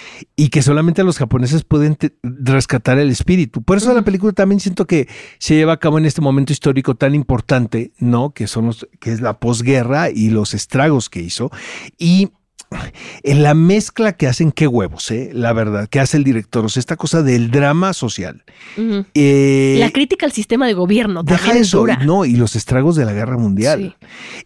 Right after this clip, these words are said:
Speaker 1: Y sin ponerse en un lado, o sea, tampoco
Speaker 2: Ujú.
Speaker 1: es una película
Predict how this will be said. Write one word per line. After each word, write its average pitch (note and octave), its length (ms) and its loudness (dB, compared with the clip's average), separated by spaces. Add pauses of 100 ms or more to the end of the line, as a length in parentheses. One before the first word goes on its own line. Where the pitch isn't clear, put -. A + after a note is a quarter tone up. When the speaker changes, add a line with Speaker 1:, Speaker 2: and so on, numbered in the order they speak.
Speaker 1:
Y - 80 -2
sin F#3 200 2
ponerse E3+ 360 2
en G3 100 2
un F3 200 4
lado, D#3 260 0
o A2 80 -2
sea, C3 160 0
tampoco D#3+ 300 -2
Speaker 2:
Ujú. - 80 -2
Speaker 1:
es - 60 -2
una F#3 180 2
película B2+ 580 0